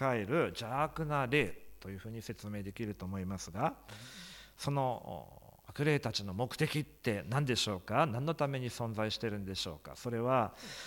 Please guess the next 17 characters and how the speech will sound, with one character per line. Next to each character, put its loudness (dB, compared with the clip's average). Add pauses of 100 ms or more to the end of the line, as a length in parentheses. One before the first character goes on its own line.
(320)
え -10
ー、 -14
こ -6
の 0
サ -2
タ 2
ン 2
の 2
指 2
示 -2
の 0
下 -2
で -2
私 2
た -2
ち -4
を 2